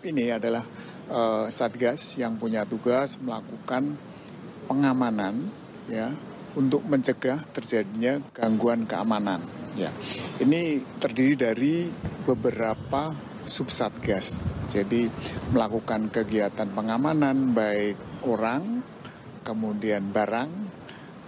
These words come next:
kemudian tempat dan kegiatan. Nah, oleh karenanya beberapa bagian atau di bawah saya adalah ada subsatgas-subsatgas, ada tujuh subsatgas.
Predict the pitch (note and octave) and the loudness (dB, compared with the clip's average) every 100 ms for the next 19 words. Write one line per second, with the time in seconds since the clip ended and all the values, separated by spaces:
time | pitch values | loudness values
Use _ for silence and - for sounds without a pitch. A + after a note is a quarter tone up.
0 | - A#2+ A#2+ A2+ G#2+ A2+ B2 D3 F3 F#3 | -6 -2 0 0 2 4 4 4 -2 -10
1 | - - - - - - - B2+ B2 D#3+ | -14 -16 -18 -18 -18 -6 -4 -2 0 -2
2 | - - - - - - C3+ D#3+ D3+ - | -4 -20 -20 -18 -4 0 0 -2 -10 -2
3 | C#3 C3 B2+ A2 A2 F2 E2 - F#2 E2+ | -2 2 2 2 -2 -6 -10 -16 -12 -12
4 | - - A2 G#2+ G#2+ G#2+ G#2 A2 D#3+ F3 | -14 -16 -8 -6 -4 -6 -4 -2 -2 -4
5 | - - - - - - - G#2 A#2+ A2+ | -10 -12 -14 -16 -16 -18 -8 0 2 2
6 | A2 A#2 A2 G#2+ G2 F2 - - - - | 2 0 2 2 0 -2 -6 -14 -18 -2
7 | B2 A#2 D#3 D3 A#2+ B2 - B2+ A2 A#2 | 0 2 2 4 2 -2 -4 -4 0 2
8 | A2+ G#2+ A#2 A2+ A2 A2 C#3+ C3 C3 C#3 | 2 0 0 4 4 2 0 2 0 0
9 | - A2 A#2 - D3+ - A#2 - C3+ C3+ | -6 -4 -2 -2 -2 -2 -4 -2 0 0
10 | C3+ - A2+ G#2+ A2 G2 - G#2+ A2+ C#3 | 0 -2 -2 -2 -2 0 0 0 0 0
11 | C#3 D3+ D3 B2+ A#2+ G#2 - F2+ - | 2 2 2 0 -2 -2 -4 -4 -4